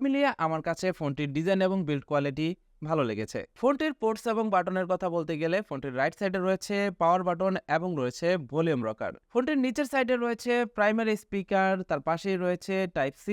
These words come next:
চার্জিং পোর্ট এবং তার পাশে রয়েছে প্রাইমারি মাইক্রোফোন এবং তার পাশেই রয়েছে সিম ট্রে। সিম ট্রেটিতে আপনারা দুইটা সিম ব্যবহার করতে পারবেন, এটাতে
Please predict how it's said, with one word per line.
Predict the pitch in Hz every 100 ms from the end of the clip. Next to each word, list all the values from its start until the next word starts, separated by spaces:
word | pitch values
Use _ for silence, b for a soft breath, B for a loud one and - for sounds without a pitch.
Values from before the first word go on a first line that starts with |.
| 208
চার্জিং | 190 180 185 185
পোর্ট | 190 196 185 - 175
এবং | 220 190
তার | 170
পাশে | 165 170 156
রয়েছে | 156 185 175
প্রাইমারি | 185 170 143 117
মাইক্রোফোন | - 120 127 107 - _ - 190
এবং | 247 254
তার | 208 220 226
পাশেই | 226 285 277 190
রয়েছে | 175 - 214 285 -
সিম | 233 175
ট্রে। | 127 107 - -
সিম | 240 269
ট্রেটিতে | 294 269 277 277 254
আপনারা | - 240 247 165 147
দুইটা | 196 226 226
সিম | 214
ব্যবহার | 180 185 180
করতে | 175 185 170
পারবেন, | 175 170 190 190 139
এটাতে | 135 143 156